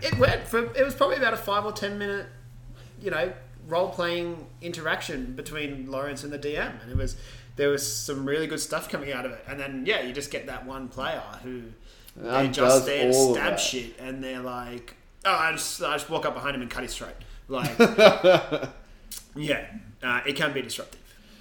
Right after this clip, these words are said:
Speaker 2: It can be disruptive. So, um, again, if your players are like-minded and your D M's like-minded, that's fine. You can, there's games out there, there's people that create games just for that purpose.
Speaker 1: That's right.
Speaker 2: However, if it's not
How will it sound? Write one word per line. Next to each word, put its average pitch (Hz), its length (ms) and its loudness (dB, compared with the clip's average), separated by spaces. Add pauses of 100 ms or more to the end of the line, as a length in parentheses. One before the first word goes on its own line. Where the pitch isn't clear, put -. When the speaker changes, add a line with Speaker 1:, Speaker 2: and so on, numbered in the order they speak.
(120)
Speaker 2:
It 120 120 -2
can 127 140 0
be 123 100 4
disruptive. 113 680 2
So, 113 1040 6
um, 95 140 -10
again, 135 440 4
if 139 220 2
your 214 120 6
players 147 400 10
are 131 40 4
like-minded 120 520 4
and 107 80 -4
your 110 100 -4
D 123 160 4
M's 123 220 0
like-minded, 101 540 0 (440)
that's 123 280 8
fine. 92 360 -6
You 101 60 -8
can, 107 400 -8 (280)
there's 127 260 2
games 139 360 6
out 120 240 8
there, 120 160 6
there's 113 180 0
people 123 280 4
that 110 140 -2
create 120 500 4
games 117 320 4
just - 320 8
for - 80 -4
that 135 260 8
purpose. 139 540 6
Speaker 1:
That's 127 180 -10
right. 104 180 -8 (580)
Speaker 2:
However, 139 800 10
if 135 260 2
it's - 420 -2
not 127 500 2